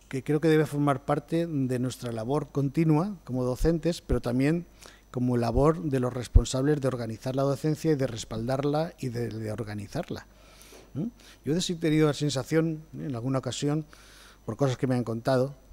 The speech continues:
¿eh? de a lo mejor, pues, mm, algún alumno presentar una queja, ¿no?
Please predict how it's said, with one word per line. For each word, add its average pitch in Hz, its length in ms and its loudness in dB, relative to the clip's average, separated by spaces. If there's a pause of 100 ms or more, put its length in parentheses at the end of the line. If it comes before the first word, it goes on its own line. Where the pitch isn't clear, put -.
(120)
¿eh? 143 60 -10 (680)
de 110 100 -8
a 113 40 -2
lo 113 60 -2
mejor, 135 380 0 (640)
pues, - 200 -2
mm, 110 240 -4 (160)
algún 135 180 2
alumno 135 300 6
presentar 120 360 6
una 139 160 2
queja, 139 340 -2 (180)
¿no? 165 200 -10